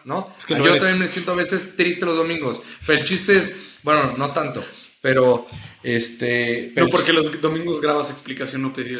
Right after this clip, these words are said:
Speaker 1: Claro, güey,
Speaker 2: Claro.
Speaker 1: claro. Además de otras cosas que la gente hace los domingos. Pero el chiste es que, a ver,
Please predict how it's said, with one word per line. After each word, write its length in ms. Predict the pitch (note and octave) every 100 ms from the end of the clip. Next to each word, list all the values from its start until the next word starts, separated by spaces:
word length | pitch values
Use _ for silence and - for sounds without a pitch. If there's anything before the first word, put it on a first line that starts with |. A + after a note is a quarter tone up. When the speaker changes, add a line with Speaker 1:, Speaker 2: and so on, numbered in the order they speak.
| A2
Speaker 1:
Claro, 360 | A2+ A2+ G#2+
güey, 280 | F#2+ F#2+ F#2
Speaker 2:
Claro. 100 | C3
Speaker 1:
claro. 320 | A#2+ A#2+ G2+ - - - _
Además 380 | A#2 A2+ B2 C3
de 60 |
otras 220 | D3 - -
cosas 280 | D#3+ D#3+
que 100 | -
la 100 | A#2
gente 200 | B2 C#3+
hace 120 | D3+ E3
los 100 | C#3
domingos. 400 | C3 B2+ A2+ - - -
Pero 140 | - D3+
el 100 | D3+
chiste 320 | F3+ E3+ G#3+
es 120 | G3
que, 360 | - F#3 F#3 -
a 80 | C3
ver, 380 | D3 D#3 B2